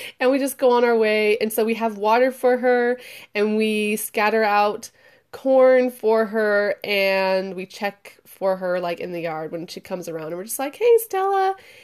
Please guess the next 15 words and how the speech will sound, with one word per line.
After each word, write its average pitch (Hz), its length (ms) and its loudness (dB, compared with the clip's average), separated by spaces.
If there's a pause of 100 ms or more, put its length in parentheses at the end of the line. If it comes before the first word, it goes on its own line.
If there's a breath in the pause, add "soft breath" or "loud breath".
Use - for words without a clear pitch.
(220 loud breath)
And 277 180 2
it's 302 160 -8
just, - 420 -10
it's 302 200 -10
great. 339 440 -8 (180)
It's, - 640 -4 (220)
you 240 120 -4
know, 269 340 2 (120)
Stella 254 400 2
the 262 80 -2
turkey, 262 460 -2
she 247 140 -8
brings 240 320 0
a 247 80 0
smile, 233 800 -2